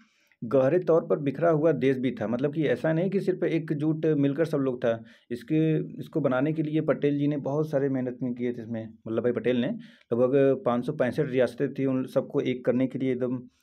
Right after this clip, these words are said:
जी जान लगा दिए थे, दिन रात काम हुआ था। तो उसके लिए बहुत मेहनत किया गया था, बहुत तपस्या हुई थी, बहुत लोगों ने बलिदान भी दिया था।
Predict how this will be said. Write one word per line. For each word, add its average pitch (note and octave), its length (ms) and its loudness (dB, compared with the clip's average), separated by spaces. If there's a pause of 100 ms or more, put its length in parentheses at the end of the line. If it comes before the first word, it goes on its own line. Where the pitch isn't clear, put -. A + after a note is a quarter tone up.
(140)
जी A2+ 140 -2
जान B2 160 4
लगा A#2+ 240 4
दिए A#2 220 -2
थे, A#2 120 -8
दिन A2+ 200 0
रात B2 180 2
काम A2 200 -4
हुआ G#2+ 200 -4
था। A2 180 -12 (560)
तो E3+ 120 4
उसके F3+ 340 2
लिए F3 180 6
बहुत C#3+ 320 0
मेहनत C#3+ 300 2
किया B2+ 180 0
गया A#2+ 180 4
था, C3 80 -6
बहुत C3+ 300 -2
तपस्या A#2+ 340 -2
हुई A2 160 -2
थी, A#2+ 80 -8
बहुत A#2 200 2
लोगों A#2 160 0
ने B2 80 0
बलिदान A2 320 0
भी A2 60 -4
दिया G#2 220 -4
था। G#2+ 220 -14